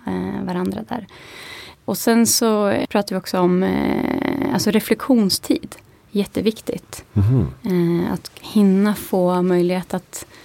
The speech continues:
Speaker 1: att reflektera både över sin dag, vad man håller på med och gör vi rätt saker och sådär. Eh, det är en del av innovationsförmåga. Eh, och sen också lekfullhet.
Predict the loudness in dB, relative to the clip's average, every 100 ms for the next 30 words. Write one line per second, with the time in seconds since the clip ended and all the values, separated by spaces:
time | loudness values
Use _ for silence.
0 | -20 -14 -10 -8 -6 -6 -6 0 2 2
1 | 0 -2 -2 2 4 4 2 2 2 4
2 | 4 4 4 2 2 2 0 2 2 4
3 | 4 4 2 2 0 0 -2 -4 -4 -4
4 | -6 -6 -6 -4 -2 -2 -4 -16 -12 -6
5 | -4 -4 -2 2 4 4 4 4 4 2
6 | 0 0 -2 -6 -2 2 2 2 -2 -2
7 | -4 -4 -2 -4 -8 -10 -16 -20 -8 -4
8 | -2 -2 -2 2 2 2 2 4 4 2
9 | -4 -2 0 -2 -8 -20